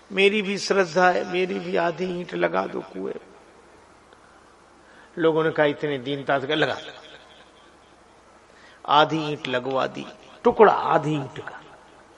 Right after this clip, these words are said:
कुआं बन गया, बनकर तैयार हुआ। एक घाट पर कब्जा किए, गांव भर भरे, तीन घाट से, "हम तो एक घाट से भरे।" और कोई कहे कि, "तो हमारा लगा नहीं है क्या?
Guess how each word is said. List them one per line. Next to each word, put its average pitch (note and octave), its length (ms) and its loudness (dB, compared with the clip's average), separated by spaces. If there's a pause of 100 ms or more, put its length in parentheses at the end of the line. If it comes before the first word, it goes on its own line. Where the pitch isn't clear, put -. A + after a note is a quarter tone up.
(320)
कुआं F3 300 4
बन D#3 220 0
गया, - 260 -8 (120)
बनकर E3 380 2
तैयार D#3+ 460 -2
हुआ। - 80 -8 (100)
एक A3 220 10
घाट F3+ 340 6
पर E3 100 6
कब्जा C#3+ 360 -2
किए, - 300 -14 (3750)
गांव A3+ 320 8
भर A3 140 10
भरे, F#3 280 8
तीन G3+ 300 -2
घाट F3+ 280 8
से, E3+ 100 0
"हम E3+ 120 0
तो E3+ 80 4
एक E3+ 140 6
घाट D#3+ 240 6
से F#3 100 -6
भरे।" F3+ 540 -2 (380)
और C#3 80 -2 (100)
कोई F#3 160 6
कहे F3+ 240 2
कि, D#3 280 -8 (560)
"तो G3+ 60 8
हमारा G3+ 300 10
लगा G3 260 10
नहीं D4 140 4
है D4 140 2
क्या? - 260 -6